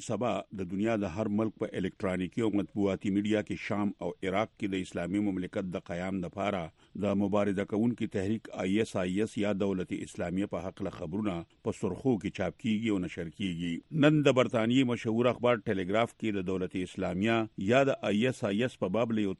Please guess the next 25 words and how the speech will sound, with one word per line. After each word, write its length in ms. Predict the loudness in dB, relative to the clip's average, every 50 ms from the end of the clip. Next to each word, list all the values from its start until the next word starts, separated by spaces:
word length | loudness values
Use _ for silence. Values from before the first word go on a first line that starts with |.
| -8
تفصیلي 400 | -10 -10 -8 -6 -4 -2 -2 -2 -2 -2
تجزیاتي 500 | -4 -2 -2 -2 -4 -4 -2 -2 -2 -2 -2
رپورټ 340 | -2 -4 -6 -6 -6 -6 -6 -4
شایع 180 | -4 -4 -6 -6 -4
شوی 240 | -4 -2 0 0 0 0
دی. 80 | 0 -2 -2 -4 _ -8 -2 0
د 100 | 0 0 0
رپورټ 360 | 0 0 -2 -2 -2 -2 -4
سرخط 400 | -4 -2 -2 -2 -2 -2 -4 _ -4 -2
ته 360 | -2 -2 -2 -4 _ -8 0 2 4
دولت 260 | 6 6 4 2 0 -4
اسلامیه 640 | -4 -6 -6 -4 -2 0 0 0 0 2 2 2 2 0 -2 _ -4 -2 0
یو 100 | 0 0 0 -2
ناکام 480 | -2 -4 -4 -2 -2 0 2 2 0 0 0
مملکت 500 | 0 0 -2 -2 -2 0 -2 -2 -2 _ 0 2
ته، 180 | 2 2 0 -2 _ -10 -6 -4
خدا 300 | -2 2 4 4 4 4 2
ورځ 580 | -2 -6 _ _ -4 0 2 2 2 0 -4 -4
تر 160 | -4 -2 0
ورځه 320 | 0 0 0 0 -2 -2
خیراده 420 | -2 -2 -2 0 0 -2 -2 -4 -6 -6
کیدونکې 720 | -6 -2 0 2 2 2 2 0 0 0 0 -2 -4 -4
او 100 | -4 -2 0 0
زرغونیدونکې 580 | 0 0 0 -2 -2 0 0 0 2 4 4 4 4 2 -2 -4 -2 -4
تحریک 320 | -4 -2 0 0 0 -2